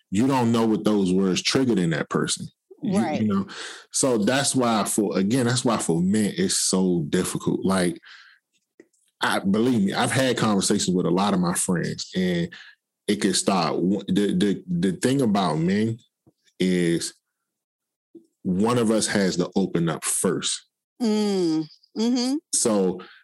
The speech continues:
Speaker 1: let's say, let's say me and your husband talking. We could, we could start out talking about sports, right?
Speaker 2: Mm-hmm.
Speaker 1: I, I, I, I know your husband a little bit. I don't know him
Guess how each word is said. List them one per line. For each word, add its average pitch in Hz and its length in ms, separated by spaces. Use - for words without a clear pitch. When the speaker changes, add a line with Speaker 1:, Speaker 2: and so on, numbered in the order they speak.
Speaker 1:
let's 120 260
say, 107 260
let's 113 240
say 107 160
me 98 140
and 92 80
your 87 120
husband 82 380
talking. - 360
We 135 80
could, 127 180
we 113 120
could 110 140
start 104 340
out 92 140
talking 87 300
about 73 240
sports, - 420
right? 165 240
Speaker 2:
Mm-hmm. 208 280
Speaker 1:
I, 117 460
I, 135 220
I, 139 260
I - 20
know 131 180
your 107 140
husband 90 260
a 80 40
little 85 220
bit. 71 120
I 90 80
don't - 160
know 180 140
him - 200